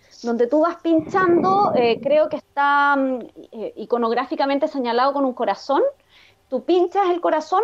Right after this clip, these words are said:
o el puntito, no, no recuerdo bien, eh, y te georreferencia a un lugar donde se está haciendo recolección o donde hay una olla común o donde se está entregando caja, etcétera,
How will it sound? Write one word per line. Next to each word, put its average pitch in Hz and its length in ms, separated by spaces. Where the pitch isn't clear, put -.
o 185 140
el 185 100
puntito, 233 540
no, 233 120
no 214 160
recuerdo 233 400
bien, 311 280
eh, 214 680
y 254 100
te 240 220
georreferencia 262 960
a 277 120
un 294 160
lugar 277 480
donde 254 240
se 254 100
está 302 160
haciendo 208 440
recolección 294 1000
o 180 160
donde 208 260
hay 320 180
una 330 160
olla 285 220
común 269 380
o 220 120
donde 202 260
se - 100
está 277 400
entregando 247 480
caja, 254 320
etcétera, 294 500